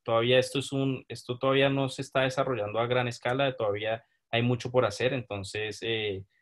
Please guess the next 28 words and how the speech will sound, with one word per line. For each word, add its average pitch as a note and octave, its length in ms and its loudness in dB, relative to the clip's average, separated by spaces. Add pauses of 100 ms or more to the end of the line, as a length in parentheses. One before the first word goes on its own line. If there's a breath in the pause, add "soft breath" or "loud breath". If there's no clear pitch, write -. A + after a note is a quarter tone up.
(360)
pues A2+ 200 -2
toca, B2+ 640 4
toca B2 220 -2
seguir B2 280 -4
trabajando A#2 380 2
porque B2+ 200 0
hay A2 60 2
muchas A2+ 280 -4
empresas G#2+ 400 -4
que C3 100 -4
yo A2+ 100 -2
creo G#2+ 140 -6
que B2+ 100 -2
se B2+ 140 0
van G#2 180 2
a G#2 60 -2
montar A2 460 0
en A2+ 120 -2
la B2+ 120 2
idea A2 420 0
de, G#2 400 0 (100)
a A2+ 160 0
partir G#2 300 -4
de G#2+ 100 -6
lo A#2+ 100 -6
que B2+ 60 -8
está G2+ 160 -8
pasando A#2 560 -4